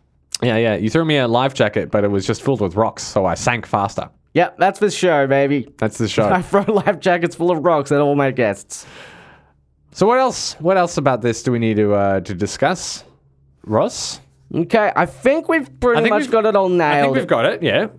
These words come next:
Speaker 1: Chimp Cop.
Speaker 2: Chimp Cop, before and
Speaker 1: Before and
Speaker 2: after,
Speaker 1: after.
Speaker 2: after, uh, human driver, rhino guy.
Speaker 1: Yeah.
Speaker 2: N-, now that I think more about it, can we do something about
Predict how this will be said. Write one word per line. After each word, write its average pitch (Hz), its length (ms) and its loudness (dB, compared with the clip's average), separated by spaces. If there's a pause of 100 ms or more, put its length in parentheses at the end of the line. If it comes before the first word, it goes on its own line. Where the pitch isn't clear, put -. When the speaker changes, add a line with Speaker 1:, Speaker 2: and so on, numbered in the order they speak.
(140)
Speaker 1:
Chimp 151 200 -4
Cop. 165 380 -2
Speaker 2:
Chimp 165 220 0
Cop, 160 300 2
before 160 260 0
and 151 100 2
Speaker 1:
Before 143 160 2
and 139 100 0
Speaker 2:
after, 156 300 2
Speaker 1:
after. 180 120 2 (720)
Speaker 2:
after, - 40 -4
uh, 143 220 2
human 156 280 0
driver, 143 560 2 (400)
rhino 135 500 2
guy. 123 480 0
Speaker 1:
Yeah. 104 140 -4 (680)
Speaker 2:
N-, - 260 -8
now 202 240 2
that 190 100 0
I 170 40 0
think 170 280 -2
more 147 220 2
about 117 380 2
it, 104 240 -2 (1040)
can 185 360 -2
we 202 140 -2
do 156 320 0
something 123 560 -2
about - 160 -4